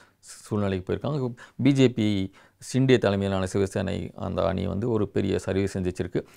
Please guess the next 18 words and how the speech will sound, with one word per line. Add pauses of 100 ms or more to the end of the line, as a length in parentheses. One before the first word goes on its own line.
(200)
இதுல
குறிப்பா
இன்னொரு
முக்கியமான
விஷயம்
என்ன
சொல்லணும்
அப்படின்னா, (720)
இந்த
ஆண்டு
இறுதிக்குள்ள
வந்து,
அ, (280)
செப்டம்பர்,
அக்டோபர்
அந்த
வாக்குல
வந்து